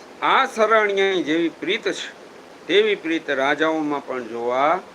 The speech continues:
મળતી નથી. એક ગામના પાદરે કોઈ યુવાન સ્ત્રીનો પતિ મરી ગયેલા હોવાથી તે પોતાની ચૂડીઓ ભાંગી રહ્યા હતા. આ દ્રશ્ય જોઈ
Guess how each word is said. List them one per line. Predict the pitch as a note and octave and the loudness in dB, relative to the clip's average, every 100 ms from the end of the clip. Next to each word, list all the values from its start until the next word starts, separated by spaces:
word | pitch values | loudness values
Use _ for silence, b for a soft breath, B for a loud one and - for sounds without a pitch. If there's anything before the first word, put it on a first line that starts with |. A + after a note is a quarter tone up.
| - - | -20 -14
મળતી | G#2 A#2 - - C#3+ F#3 - - - - - - - F#2+ | -8 -8 -8 -6 -6 -6 -10 -20 -20 -20 -20 -20 -16 -14
નથી. | G#2 G2 A#2+ C#3+ C3+ A#2+ G2 E2 - - - - - - - - - - - - - - - - - - - - | -12 -6 -4 -2 -2 -4 -8 -12 -18 -20 -20 -20 -20 -20 -20 -20 -20 -20 -20 -20 -20 -20 -20 -20 -20 -20 -16 -2
એક | F#3 A3+ | 2 4
ગામના | G#3 G3+ G3+ G3+ G3 | 4 2 4 2 4
પાદરે | F3+ F3+ F#3 F#3 | 2 2 2 0
કોઈ | F#3 F3+ F3 C3+ | -2 -2 -2 -4
યુવાન | D3+ E3 F#3+ G#3 | -2 0 2 0
સ્ત્રીનો | F#3+ - D#3 D#3 D3+ C#3+ C#3 C#3 - - - - - - - - - C3+ | -4 -8 -2 0 0 0 -6 -10 -16 -20 -20 -20 -20 -20 -20 -20 -4 -4
પતિ | C3 C#3 E3 G#3 | 0 -2 0 0
મરી | E3+ E3 F3 | 2 2 2
ગયેલા | D#3 D#3+ D#3 D3 | 2 2 2 2
હોવાથી | B2+ D#3+ D#3+ C#3 A#2 - - - - - - - - | 2 2 0 -4 -14 -14 -20 -20 -20 -20 -20 -20 -2
તે | F3+ A#3+ | 4 4
પોતાની | F#3+ F3+ E3 D#3+ | 2 -2 0 0
ચૂડીઓ | - D3 E3 F#3 F3+ | -2 -4 -2 0 0
ભાંગી | C3 C3 C3+ B2 | 0 -4 -4 0
રહ્યા | B2 A#2 | 0 -2
હતા. | A2 A2 G#2+ G2 - - - - - - C#3 | -6 -12 -12 -14 -16 -20 -20 -20 -20 -8 0
આ | F3 | 0
દ્રશ્ય | E3+ E3 D#3+ C#3+ | 2 -2 -2 -4
જોઈ | D3+ D3 | -2 -2